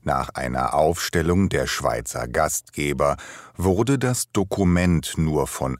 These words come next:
achtzig der dreiundneunzig Teilnehmerstaaten gebilligt. In der Erklärung sprechen sich die Unterzeichner dafür aus,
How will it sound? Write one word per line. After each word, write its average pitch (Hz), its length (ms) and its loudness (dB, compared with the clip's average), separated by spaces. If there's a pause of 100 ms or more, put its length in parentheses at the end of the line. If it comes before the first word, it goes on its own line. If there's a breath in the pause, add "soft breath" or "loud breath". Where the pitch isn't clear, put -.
achtzig - 760 -4
der 98 180 0
dreiundneunzig 90 1200 0
Teilnehmerstaaten 67 1400 -4
gebilligt. 73 800 -4 (580 loud breath)
In 113 280 2
der 92 340 2
Erklärung 110 800 2
sprechen 92 580 -2
sich 87 340 -6
die 82 200 -4
Unterzeichner 90 1120 -2
dafür 82 640 -4
aus, 101 480 -2